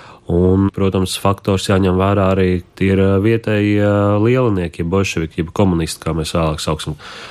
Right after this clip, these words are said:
kuri ir ieinteresēti vispasaules revolūcijā, pasaules pilsoņu karā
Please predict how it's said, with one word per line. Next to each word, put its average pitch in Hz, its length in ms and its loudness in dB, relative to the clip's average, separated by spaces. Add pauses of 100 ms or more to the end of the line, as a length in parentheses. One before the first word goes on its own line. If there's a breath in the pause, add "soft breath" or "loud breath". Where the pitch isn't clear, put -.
(160 loud breath)
kuri 87 460 2
ir 87 160 0
ieinteresēti 85 640 -2
vispasaules - 580 0
revolūcijā, 113 680 2 (580 loud breath)
pasaules 87 400 0
pilsoņu 87 400 0
karā 127 340 2